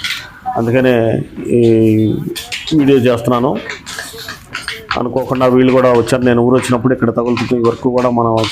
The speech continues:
చూద్దామనే దిశలకి నేను వచ్చేసాను. ఏ-, ఎట్లా ఉందంటే ఫైనల్గా వచ్చేసరికి, ఎకరానికి వచ్చేసరికి ఒక ముప్పై నాలుగు బస్తాల నుంచి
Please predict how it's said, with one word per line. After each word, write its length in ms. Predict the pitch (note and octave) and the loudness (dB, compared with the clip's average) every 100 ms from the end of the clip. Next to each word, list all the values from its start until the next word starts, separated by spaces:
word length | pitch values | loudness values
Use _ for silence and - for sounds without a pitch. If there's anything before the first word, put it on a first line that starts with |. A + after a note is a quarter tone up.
| B2 | -4
చూద్దామనే 440 | A#2 B2 A#2+ B2+ | -2 0 2 0
దిశలకి 460 | A#2 A#2 B2+ B2 D3+ | 0 0 0 0 0
నేను 180 | B2+ | 0
వచ్చేసాను. 500 | A#2 - A#2+ A#2+ B2+ D3 - - - - - - - C3+ | 0 -2 -2 -2 -2 -4 -6 -14 -20 -20 -20 -12 -4 0
ఏ-, 200 | B2 A#2 | 2 2
ఎట్లా 200 | A#2+ D3+ | 2 4
ఉందంటే 240 | D3+ D3+ | 4 2
ఫైనల్గా 400 | D#3 C#3+ D3+ D3 | 0 2 4 4
వచ్చేసరికి, 380 | C#3+ - D3 E3+ | 2 0 0 0
ఎకరానికి 420 | C3 C#3+ D#3+ D#3 | 2 2 2 2
వచ్చేసరికి 760 | D3+ D#3 C#3+ C3+ E3+ C#3 D3 | 2 0 0 0 2 2 2
ఒక 140 | C#3 C3+ | 0 0
ముప్పై 340 | C3 C3 C#3 | 0 0 0
నాలుగు 220 | C#3 C3+ | 2 2
బస్తాల 300 | B2+ A#2+ D3+ | 2 -2 -2
నుంచి 720 | C#3 C#3 C3 D#3+ C#3 C3+ - | 0 -2 0 0 2 2 0